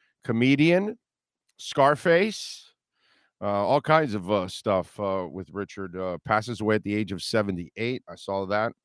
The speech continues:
uh, over the weekend. Uh, we did have our Crypto Bro Show, uh, on Saturday, and I'm, I'm thinking about now, uh, starting to do a few of 'em a week now and adding a, a few more.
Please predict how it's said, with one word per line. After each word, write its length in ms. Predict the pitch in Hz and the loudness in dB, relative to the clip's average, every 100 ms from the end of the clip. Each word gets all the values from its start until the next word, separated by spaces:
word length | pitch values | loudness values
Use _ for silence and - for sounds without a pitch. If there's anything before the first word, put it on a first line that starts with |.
| _ _ - | _ _ -8
uh, 140 | 107 | -6
over 260 | - 107 107 | -4 -4 -6
the 80 | 95 | -6
weekend. 540 | 123 117 135 131 135 _ _ _ - | -6 -4 0 0 0 _ _ _ 0
Uh, 180 | 113 117 113 | 6 6 6
we 100 | 127 | 6
did 180 | 143 | 6
have 300 | 139 143 143 | 6 6 6
our 160 | 135 131 | 6 4
Crypto 440 | - 156 - 135 | 4 2 4 2
Bro 320 | 110 113 135 151 | 4 6 6 6
Show, 480 | - 160 170 220 _ _ _ _ _ - | 4 8 8 6 _ _ _ _ _ -4
uh, 200 | 104 107 | -2 0
on 180 | 117 120 | -2 -4
Saturday, 800 | - 143 139 156 165 185 226 214 _ _ _ _ - | 2 4 6 6 6 4 2 -6 _ _ _ _ -6
and 300 | 120 127 131 | -2 0 0
I'm, 100 | 131 135 | -2 -6
I'm 80 | |
thinking 320 | - 180 185 170 | -4 -4 -2 -2
about 340 | 151 147 143 139 | 2 2 0 -2
now, 480 | 143 139 135 123 - | 0 2 0 -2 -4
uh, 180 | 135 123 | -4 -4
starting 400 | - 139 135 135 | -4 -4 -4 -4
to 80 | 127 | -4
do 360 | 127 135 127 | -4 -4 -2
a 40 | 107 | -4
few 340 | - 127 131 | -8 -6 -4
of 120 | 107 | -2
'em 200 | 107 104 101 | -2 -2 -4
a 80 | 104 | -2
week 300 | 110 117 - | 0 -2 -4
now 340 | 101 90 87 92 | -6 -4 -4 -2
and 120 | 98 | 2
adding 320 | 104 104 104 | 2 2 0
a, 120 | 95 | 0
a 180 | 95 95 | 0 -4
few 260 | - 120 113 | -2 -2 0
more. 500 | 113 110 101 92 | 2 4 6 4